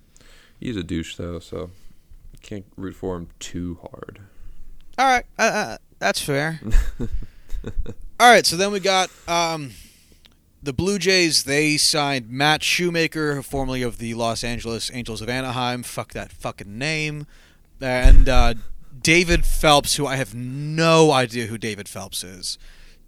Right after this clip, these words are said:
Speaker 2: So they signed a starting pitcher to, I guess, take over Marco Estrada, who just today got announced as going to the Oakland Athletics, um, and
Speaker 1: Mm-hmm.
Speaker 2: then picked up a relief pitcher.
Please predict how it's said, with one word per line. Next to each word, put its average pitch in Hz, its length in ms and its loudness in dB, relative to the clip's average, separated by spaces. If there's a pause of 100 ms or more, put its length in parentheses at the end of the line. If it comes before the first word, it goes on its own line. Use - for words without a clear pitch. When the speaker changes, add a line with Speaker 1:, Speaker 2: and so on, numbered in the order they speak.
(380)
Speaker 2:
So 160 420 4
they 156 140 2
signed 170 340 4
a 151 60 0
starting 175 340 0
pitcher 160 320 -4
to, 147 120 -2
I 135 40 0
guess, 143 220 -2
take 147 180 -2
over 131 180 -4
Marco 135 340 -4
Estrada, 135 500 0
who 190 160 -4
just - 280 -2
today 247 240 -2
got 175 200 -2
announced 175 260 -4
as 143 100 -8
going 156 300 -2
to 143 400 -2 (320)
the 139 120 -2
Oakland 131 280 -2
Athletics, 147 680 -2 (640)
um, 127 500 -2 (540)
and 135 320 -2
Speaker 1:
Mm-hmm. 107 120 -10
Speaker 2:
then 131 320 0
picked - 380 -4
up 123 320 -4 (1080)
a 131 400 0
relief 117 420 -4
pitcher. - 500 -12